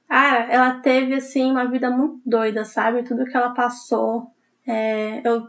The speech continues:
gostaria de trocar uma ideia com ela pra saber como aconteceu tudo isso. Então, seria a Cássia Eller, porque... Nossa, ela é uma inspiração mesmo, assim, de verdade. Porque ela não se prendeu a um só estilo, né? Cantou rock, cantou samba, cantou, tipo,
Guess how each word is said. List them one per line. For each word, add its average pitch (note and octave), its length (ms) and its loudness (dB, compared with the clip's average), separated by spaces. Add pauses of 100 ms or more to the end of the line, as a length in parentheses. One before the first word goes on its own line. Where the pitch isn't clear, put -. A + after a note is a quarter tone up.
gostaria B3 380 2
de B3 200 0
trocar B3 340 0
uma C4 140 4
ideia A#3+ 500 2
com A#3+ 100 0
ela A3 220 0
pra A3+ 120 -4
saber A3+ 300 -4
como A3+ 320 -2
aconteceu A#3 400 -2
tudo A3+ 220 -4
isso. G#3 300 -6
Então, A3+ 380 0 (680)
seria B3 280 0
a A#3+ 80 -4
Cássia A#3+ 380 0
Eller, A3 240 -2
porque... A#3 520 -2 (520)
Nossa, C4+ 320 0
ela B3 80 2
é - 20 0
uma C4+ 100 2
inspiração D4+ 680 0
mesmo, A3+ 300 0
assim, G#3 300 -8
de A3 100 -6
verdade. A3 580 0
Porque A#3 260 -6
ela B3 200 2
não C4+ 100 2
se B3+ 200 -4
prendeu B3 400 0
a G#3+ 120 0
um G#3 80 -8
só G#3+ 180 -2
estilo, G#3 360 -6
né? G#3 180 -4
Cantou - 280 -8
rock, A#3+ 500 -2
cantou G#3 400 -6
samba, A3 580 -4
cantou, G#3 340 -8
tipo, - 220 -18